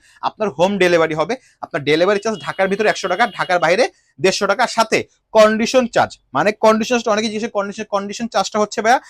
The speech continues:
আপনি যে প্রোডাক্টটা আমাদের পারচেজ করছেন সেজন্য আপনাকে কুরিয়ারকে একটা চার্জ দিতে হয়, ক্যাশ, ফুল cash on delivery তে চার্জ আপনি পারচেজ করছেন, যার কারণে আমাদেরকে কুরিয়ার, কুরিয়ার, আপনাকে কুরিয়ার একটা চার্জ দিতে হবে, সেটাকে হচ্ছে কন্ডিশন বা সিওডি চার্জ বলে। এই চার্জের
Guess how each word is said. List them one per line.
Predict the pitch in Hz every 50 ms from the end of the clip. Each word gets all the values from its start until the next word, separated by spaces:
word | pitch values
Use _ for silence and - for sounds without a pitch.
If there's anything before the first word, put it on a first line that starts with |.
| - - _
আপনি | - 143 151 - 202 214
যে | 185 220
প্রোডাক্টটা | 214 - 196 196 190 233
আমাদের | 214 208 233
পারচেজ | - - 175 156 - - 233 -
করছেন | - 180 143 - - 120 101 - _ _ _
সেজন্য | - - - 220 196 208 254 233 214 170 190 226
আপনাকে | - 170 - - - 202 202 196 220 214 220 - - _ _
কুরিয়ারকে | - 214 226 226 214 233
একটা | 196 214 202 -
চার্জ | - 208 185 185 180
দিতে | 151 151 175 151
হয়, | 135 107 110 92 - _ _ _ _ _ _ _
ক্যাশ, | - 202 190 -
ফুল | - - 220 262 302 302 -
cash | 240 208 185 - 233
on | 226 214 175
delivery | 190 196 196 196 196
তে | 190 175
চার্জ | 175 123 - - 131 123 123 - -
আপনি | - - - 160 147
পারচেজ | - 143 139 - 139 -
করছেন, | - - 110 - - 120 117 _ _ _ _ _
যার | - 170 165
কারণে | - 214 208 226 240 - -
আমাদেরকে | - 147 165 175 185 190 240 220
কুরিয়ার, | - - 190 180 196 190
কুরিয়ার, | - 202 190 196 156 -
আপনাকে | _ 190 185 -
কুরিয়ার | 226 - 196 185 190 196
একটা | 190 180
চার্জ | - 185 156 151
দিতে | 165 185 - 190
হবে, | 170 165 233 - - _ _ _ _ _
সেটাকে | - 208 202 233 220 214 226
হচ্ছে | 208 - - 277 - _
কন্ডিশন | - 190 185 196 208 202 - 220 220
বা | 202 202
সিওডি | 202 - - - 220 226 226 196 202
চার্জ | - 196 156 135 -
বলে। | 123 113 107 104 - _ _ _ _ _ _
এই | 170 180 214
চার্জের | 208 - 226 208 202 190 240 269